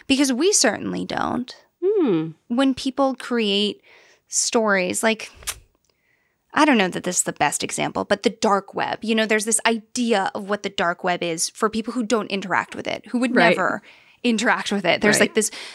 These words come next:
Speaker 1: mythology about what the dark web means, but we don't sit around appreciating that as a mythology because we don't sit in a place of worship when we tell those stories.
Speaker 2: Oh, man,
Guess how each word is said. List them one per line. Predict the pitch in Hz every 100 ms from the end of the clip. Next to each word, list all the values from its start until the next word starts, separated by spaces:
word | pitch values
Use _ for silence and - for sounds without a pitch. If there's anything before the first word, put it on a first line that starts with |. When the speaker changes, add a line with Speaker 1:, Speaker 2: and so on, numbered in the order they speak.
| -
Speaker 1:
mythology | 233 233 233 262 226 220 202 185 160
about | - 180 135
what | 202
the | 196
dark | - 190 185
web | 185 180 170
means, | 185 185 160 107 - - - _ _
but | 220 254
we | 302
don't | 370 339
sit | - 277
around | 254 233 247 226
appreciating | 196 - 226 - 214 185 180 180
that | 180 170 170
as | 190 185
a |
mythology | 180 175 302 339 240 180 180
because | 175 190 208 185
we | 190 196 190
don't | 180 180 - - _ _ _ _ _ _ _ -
sit | - 214 202
in | -
a | 196
place | 190 180 -
of | 180 185
worship | 285 254 190 -
when | 175
we | 170
tell | - 170
those | 165 160
stories. | - - 208 - - - - - - _ _ _ _ _
Speaker 2:
Oh, | 196 180
man, | 170 170 160 151 170